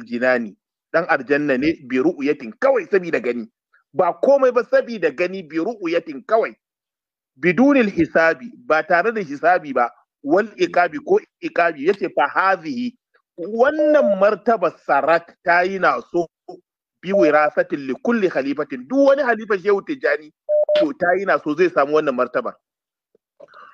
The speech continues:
Lokacin da Shehu Ibrahim ya zo ya ga wannan baitukan, sai ya cafke su, yace tunda shi ma halifan Shehu Tijjani ne, shi ma ga tasa, sai ya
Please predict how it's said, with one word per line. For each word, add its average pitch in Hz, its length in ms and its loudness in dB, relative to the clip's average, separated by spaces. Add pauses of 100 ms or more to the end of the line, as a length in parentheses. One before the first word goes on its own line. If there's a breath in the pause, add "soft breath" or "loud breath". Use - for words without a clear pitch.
(200 loud breath)
Lokacin 254 540 -2
da 233 80 0
Shehu 247 280 0
Ibrahim 196 540 -4
ya 185 100 2
zo 190 180 2
ya 185 80 0
ga 185 100 -2
wannan 196 260 -2
baitukan, 160 400 -4 (680)
sai 214 100 2
ya 233 100 2
cafke 202 460 0
su, 170 100 -10
yace 175 220 0
tunda 185 300 -2
shi 175 220 -10
ma 190 140 0
halifan 185 480 -2
Shehu 190 260 0
Tijjani 175 460 -2
ne, 202 160 0 (480)
shi 175 300 -4
ma 180 200 2
ga 156 200 0
tasa, 143 320 -2
sai 175 160 0
ya 180 80 4